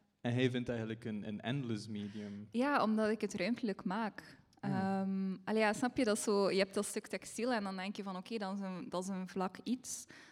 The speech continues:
Speaker 2: Maar net door dat te plooien, door dat te draperen, wordt dat iets nieuws. En omdat je telkens opnieuw kan draperen, het gaat er altijd anders uitzien. De plooien gaan altijd anders vallen. Dus je kan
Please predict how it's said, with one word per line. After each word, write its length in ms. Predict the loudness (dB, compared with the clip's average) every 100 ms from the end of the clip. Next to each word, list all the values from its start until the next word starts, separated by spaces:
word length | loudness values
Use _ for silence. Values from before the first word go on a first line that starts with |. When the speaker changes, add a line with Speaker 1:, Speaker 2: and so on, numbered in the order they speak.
| -6
Speaker 2:
Maar 120 | 0
net 240 | 2 2 2
door 200 | 2 4
dat 140 | 2 0
te 80 | -4
plooien, 520 | -2 2 4 6 6
door 120 | 4
dat 160 | 2 0
te 120 | -4
draperen, 640 | -6 -8 -8 -6 -2 0
wordt 220 | 0 0
dat 100 | -2
iets 260 | -4 -6 -4
nieuws. 440 | -2 4 4 2 -4
En 180 | -2 -2
omdat 180 | 0
je 100 | -2
telkens 380 | 0 0 2 0
opnieuw 340 | -2 -2 -4 -4
kan 240 | -4 -6
draperen, 680 | -6 -6 -2 0 4 6 6
het 100 | 2
gaat 140 | -4
er 60 | -2
altijd 280 | -2 -2 -2
anders 340 | -2 -2 -4
uitzien. 440 | -4 -4 -4 -4 -4
De 60 | -4
plooien 300 | -4 -2 -4
gaan 140 | -4
altijd 380 | -4 -4 -6 -4
anders 340 | -2 -2 -2
vallen. 440 | 0 0 2 2 0
Dus 120 | 0
je 80 | 0
kan 360 | 0 2 0